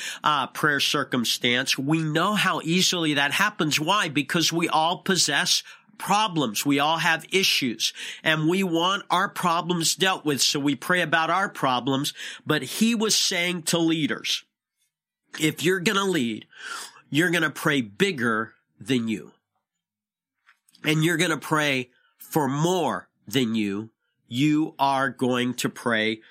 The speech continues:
for others." But the second part of that is, is the very word that he used. He says, "Which of you having a friend?"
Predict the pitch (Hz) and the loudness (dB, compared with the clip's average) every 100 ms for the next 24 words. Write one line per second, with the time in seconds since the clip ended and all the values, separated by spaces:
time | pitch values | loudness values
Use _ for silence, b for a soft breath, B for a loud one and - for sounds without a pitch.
0 | b _ 127 - 120 - - - - b | b _ -4 0 0 -2 -6 -8 -8 b
1 | b b b b 170 165 - - 214 214 | b b b b -2 2 2 2 0 0
2 | 247 196 165 135 123 92 117 117 117 139 | -2 0 0 2 0 0 2 2 2 0
3 | 175 - B B 165 135 165 151 175 180 | -2 -6 B B 0 2 0 2 2 2
4 | 156 139 185 196 156 135 156 - 185 190 | 0 0 2 2 0 0 0 0 2 2
5 | 185 117 - - _ _ _ _ _ _ | 0 -2 -8 -12 _ _ _ _ _ _
6 | _ _ _ _ _ - - 170 180 165 | _ _ _ _ _ -6 0 2 2 0
7 | 143 156 160 160 135 147 135 139 127 139 | 0 0 0 -2 0 0 2 2 2 0
8 | 127 - 131 127 - 127 110 95 67 | 0 -2 -4 -4 -4 -2 -2 -2 -8